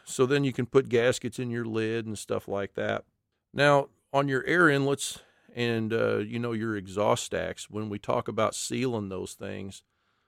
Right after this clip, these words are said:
you know, one good way to know for sure if you've got air leaks is, is leave it out in the rain, and then rain le-, you know, sits on the lid and it'll leak inside and you'll see water down inside your drum.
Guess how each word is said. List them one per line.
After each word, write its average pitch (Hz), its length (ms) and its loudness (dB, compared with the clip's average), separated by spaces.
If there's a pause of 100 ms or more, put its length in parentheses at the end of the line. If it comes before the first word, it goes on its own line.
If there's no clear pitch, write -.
(140)
you 110 140 -2
know, 107 160 2
one 120 300 4
good 127 160 8
way 113 220 4
to 101 100 -4
know 110 240 2
for 101 160 -8
sure 120 260 0
if 104 120 -6
you've 107 180 -6
got 107 220 6
air 113 200 4
leaks 98 360 -4
is, - 320 -12
is 98 280 -6
leave 117 240 0
it 107 80 0
out 107 140 6
in 92 60 -6
the 95 60 -10
rain, 107 380 -4
and 98 140 -6
then 92 120 -10
rain 107 440 -4
le-, 107 200 -4 (280)
you 120 120 -8
know, 104 140 -4
sits - 320 -10
on 110 200 -2
the 95 60 -8
lid 110 360 0
and 98 80 -4
it'll 98 200 -6
leak 110 240 -4
inside 104 520 -2
and 98 180 -10 (480)
you'll 113 140 -2
see 117 240 -2
water 104 360 4
down 101 240 -2
inside 101 440 -2
your 98 100 -14
drum. 95 400 -6